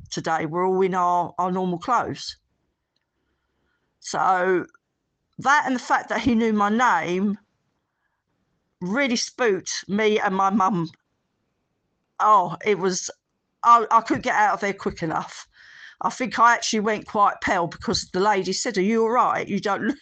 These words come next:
you don't look very well." And my mum said, "No, we're, we're fine, we're fine." And she, like, hurried me along to ca-, so we could catch up with Margaret. Basically said, "I think, think we need to go out and have a bit of fresh air to Margaret." So, you know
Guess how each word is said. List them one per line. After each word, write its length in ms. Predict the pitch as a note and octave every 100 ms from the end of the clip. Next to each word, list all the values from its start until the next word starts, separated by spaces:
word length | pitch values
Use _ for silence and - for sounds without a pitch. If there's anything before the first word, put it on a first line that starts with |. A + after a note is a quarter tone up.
| -
you 140 | A#3 A3
don't 240 | G#3 F#3
look 180 | G#3+ G#3+
very 320 | B3+ F#3+ E3+
well." 360 | D#3 F3 E3+ E3+ - - - - - -
And 520 | - F3+ F#3 F#3 F#3+
my 220 | - G#3+ G#3+
mum 180 | G3+
said, 220 | G3+ G#3+ A3+
"No, 220 | D#4 E4
we're, 120 | D4+
we're 160 | C4 D#4+
fine, 240 | - D4 C#4
we're 80 |
fine." 400 | D#4 D4 A#3 A#3+
And 100 | A3+
she, 140 | - A3+
like, 280 | A3 A3 -
hurried 320 | B3 A3+ G3+
me 160 | A3+
along 280 | G#3+ A3 G3+
to 80 | -
ca-, 260 | - F#3+ - D2+
so 220 | - A3
we 100 | G3+
could 160 | - -
catch 280 | A3+ - B3
up 220 | G3+ G3
with 140 | F#3+
Margaret. 640 | G3+ G#3 F#3+ E3+ E3 F#3+ - - - - -
Basically 580 | B3 B3 A#3+ - - G#3
said, 240 | G#3 A3+ G#3
"I 60 |
think, 300 | - C#4+ - _ _
think 300 | - D#4 B3
we 80 | A#3+
need 120 | A#3+
to 80 | -
go 80 | A#3
out 120 | G#3+
and 80 | G#3+
have 140 | F#3+
a 20 |
bit 120 | G#3+ -
of 60 |
fresh 320 | - A3 -
air 160 | G3+ G3
to 140 | G3 G3+
Margaret." 600 | G3+ G3 E3+ F3+ F#3 -
So, 320 | G#3 F#3+ F#3+ - - -
you 120 | F#3+ G#3
know 320 | F#3+ G3